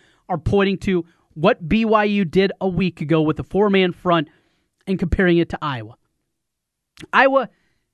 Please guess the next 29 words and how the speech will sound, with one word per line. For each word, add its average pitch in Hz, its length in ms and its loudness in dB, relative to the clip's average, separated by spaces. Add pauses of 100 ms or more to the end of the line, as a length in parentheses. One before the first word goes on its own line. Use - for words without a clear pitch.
(200)
has 247 280 0
more 220 220 -2
talent 190 400 0
on 151 120 0
the 135 140 -4
outside. 117 460 -8 (1000)
Anthony 226 360 0
Nelson, 196 480 0
A 208 140 -2
J 185 180 0
Epenesa, 165 600 -2 (440)
both 240 220 4
those 214 200 2
guys 180 280 -2
are 170 40 -2
gonna 156 160 0
play 160 420 0
in 175 140 2
the 151 140 0
N 139 80 -4
F 123 160 -12
L. 104 200 -16 (1600)
And 190 160 0
both 208 220 0
going 202 160 0
to 180 80 2
be, 170 260 0
I 180 140 -2
believe, 147 420 -2